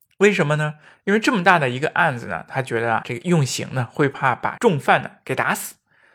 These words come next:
就断了唯一的线索。那么到时候呢，就没有办法向上面交代了。所以呢，他就耐着性子软磨硬泡，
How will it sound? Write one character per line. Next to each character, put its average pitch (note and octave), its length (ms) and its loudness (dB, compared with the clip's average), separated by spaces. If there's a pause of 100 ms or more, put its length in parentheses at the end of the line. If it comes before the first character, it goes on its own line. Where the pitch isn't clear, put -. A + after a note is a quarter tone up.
就 G#3 100 4
断 G3 240 6
了 B2+ 100 0
唯 A#2 180 2
一 G#3+ 140 0
的 D3 100 -4
线 A#2 280 -4
索。 - 160 -16 (1000)
那 C#3+ 100 0
么 C3 60 2
到 C3+ 220 6
时 A#2 140 -2
候 B2 180 2
呢， A2 180 -6 (160)
就 B2 120 -2
没 A2 140 -6
有 F3+ 120 4
办 D3+ 200 2
法 - 120 -14
向 A#2 180 -8
上 C#3+ 200 0
面 A2 120 -10
交 D3+ 220 0
代 F#3 180 4
了。 - 120 -16 (360)
所 - 180 4
以 D#3 100 6
呢， C3+ 220 2
他 D3+ 140 2
就 C#3+ 140 2
耐 D#3 220 2
着 A#2 120 -2
性 C3 300 -6
子 - 180 -18
软 G#2+ 240 4
磨 A2+ 220 0
硬 F3 260 -4
泡， - 400 -6